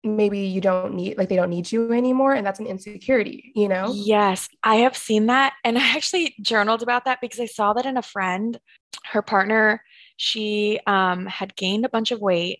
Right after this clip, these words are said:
Speaker 2: I think she ended up at one point just, you know, not looking anything like herself and was very unhappy. So she said she started getting healthy again and exercising and doing all these things. And her partner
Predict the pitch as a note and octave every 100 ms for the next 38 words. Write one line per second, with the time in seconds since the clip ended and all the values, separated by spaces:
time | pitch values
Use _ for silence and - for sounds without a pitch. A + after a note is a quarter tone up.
0 | - F#3 A3 A#3 - A3+ G3+ G3 G3+ G3+
1 | F#3+ F#3+ - - F#3+ F3+ F3+ - _ _
2 | - F#3 - - _ G3+ F3+ D#3+ F3 F3
3 | - G3 G3 F#3 F#3 A3 G#3 G3 A3 -
4 | F#3 E3+ E3+ - F3+ F3+ F3 F#3 A#3 G#3+
5 | F3+ E3+ F3+ F3 F#3+ _ - - - _
6 | - A3 A3 G#3 G#3+ G3+ - F#3+ F3+ F3+
7 | _ F#3+ F#3 F#3 A#3 B3 B3 B3 A#3+ A#3+
8 | A3+ A#3 A#3 A3 A3+ - - - - F#3
9 | B3 A3+ B3+ A#3 A3+ A3 A3+ A3 G3+ G#3
10 | G#3 G3 G3 G3 - G#3+ G#3 G#3 G#3+ -
11 | G3+ G3 G3 - G#3+ B3+ A3 G3+ G3+ G#3